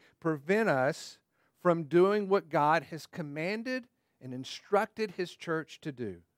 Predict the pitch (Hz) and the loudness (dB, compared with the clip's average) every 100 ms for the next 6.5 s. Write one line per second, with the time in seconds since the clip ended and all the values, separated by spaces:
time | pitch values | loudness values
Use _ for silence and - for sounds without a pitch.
0 | _ _ _ _ _ _ 175 190 202 190 | _ _ _ _ _ _ -10 -4 -2 -4
1 | - 247 - 240 190 - 202 120 - _ | -4 -4 -4 -6 -6 -2 0 0 -4 _
2 | _ 208 185 143 185 - - 214 220 208 | _ -4 2 2 2 -4 -4 -2 -2 -2
3 | 202 185 156 135 143 165 156 - _ 131 | -2 0 0 2 0 -4 -4 -8 _ -2
4 | 165 240 262 214 208 - 196 180 - 156 | 2 2 2 2 2 2 -4 -6 -2 -2
5 | 165 - 165 139 151 151 156 160 151 147 | -2 -6 -8 0 2 2 0 -6 -10 -12
6 | 123 135 127 92 | -4 -4 -4 -8